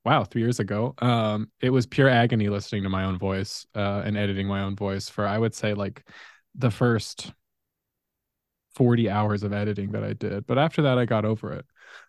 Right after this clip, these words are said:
And then the weird thing is, I think after doing it long enough, I started to hear myself, I think, as other people hear me, at least as much as that is possible. You start to hear yourself as other people hear you.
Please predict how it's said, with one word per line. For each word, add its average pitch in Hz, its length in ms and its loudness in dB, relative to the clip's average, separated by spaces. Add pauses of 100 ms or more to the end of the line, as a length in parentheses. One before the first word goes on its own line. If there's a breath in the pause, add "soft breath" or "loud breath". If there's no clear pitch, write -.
(120)
And 160 160 6
then 151 120 8
the 143 80 6
weird 220 180 6
thing 156 140 4
is, 123 120 4
I 113 80 4
think 123 260 0
after 117 380 0
doing 113 280 0
it - 80 -6
long 113 180 0
enough, 110 220 0
I 104 80 -2
started 110 320 0
to 101 60 -2
hear 110 120 0
myself, 104 580 -2
I 110 60 -6
think, 165 500 2
as 113 140 0
other 107 180 0
people 104 540 -2 (220)
hear 110 180 0
me, 123 220 -10 (600)
at 135 100 6
least 160 240 6
as 131 80 8
much 127 240 6
as 117 80 2
that 110 180 0
is 98 120 -4
possible. 107 600 -2
You 110 80 -8
start 113 200 -2
to 104 80 -2
hear 107 80 0
yourself 107 260 -2
as 104 80 -4
other 101 140 -2
people 104 240 -4
hear 107 160 0
you. 104 200 -2